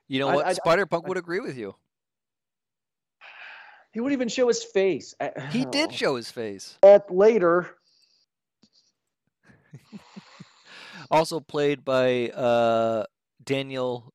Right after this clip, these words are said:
Speaker 1: uh, Kal-, Kal-, Kaluuya, is that his name? Who's also in, uh, uh, Black Panther as
Speaker 2: I'm, I miss
Speaker 1: that
Speaker 2: Peter Porker.
Speaker 1: as that guy. He'll, uh, Peter Porker and, and Spider-Noir are coming back in the next one, I think.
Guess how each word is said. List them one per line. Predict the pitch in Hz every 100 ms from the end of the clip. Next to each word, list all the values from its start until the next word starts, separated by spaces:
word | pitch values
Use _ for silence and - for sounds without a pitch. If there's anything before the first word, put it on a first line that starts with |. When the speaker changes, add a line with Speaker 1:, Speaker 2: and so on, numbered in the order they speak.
| -
Speaker 1:
uh, | 117 113 -
Kal-, | 135 117 _ _
Kal-, | - 117 117 113
Kaluuya, | 135 117 135 175 208
is | - _ _ _ -
that | 151
his | 160
name? | 185
Who's | 151 143
also | 131 139 135 135 131
in, | 123 120
uh, | 120 113 113 113 _ _ _ _ _ _ _ _ _ -
uh, | 123 113 110 110
Black | 113 113
Panther | - 113 107 110 110 _ _
as | 123 107 101 - -
Speaker 2:
I'm, | 135 135 _ _ _ _ _ _ _ _ -
I | 135
miss | 156 190
Speaker 1:
that | -
Speaker 2:
Peter | 165
Porker. | 156 147 135 131 120 101 - _
Speaker 1:
as | _
that | 53 -
guy. | 52 53 - _ _ _ _ _ _ _ _ _ _ _ _ _ _ _
He'll, | 147 151
uh, | 147 151
Peter | 165
Porker | 180 175 175 180
and, | 165 151 147
and | 151 143 135
Spider-Noir | - 143 139 131 131
are | 127
coming | 131 123
back | 123 120
in | 123 113
the | 110
next | 110 110 - 110
one, | 104
I | 104
think. | - 107 107 -